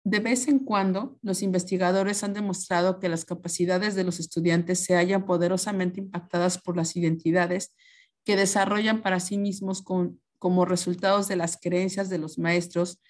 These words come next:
en su nivel de inteligencia. En el estudio, a un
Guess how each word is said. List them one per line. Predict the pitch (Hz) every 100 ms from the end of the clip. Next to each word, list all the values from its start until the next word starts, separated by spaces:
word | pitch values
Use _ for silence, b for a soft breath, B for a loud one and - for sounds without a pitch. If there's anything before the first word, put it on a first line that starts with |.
| b b
en | 196
su | 185 196
nivel | 196 196 190
de | 190 185 -
inteligencia. | 190 185 190 190 220 220 180 - _ _ b b b b b
En | - 220
el | 220
estudio, | 220 - 262 262 277 - -
a | 202
un | 208 226 233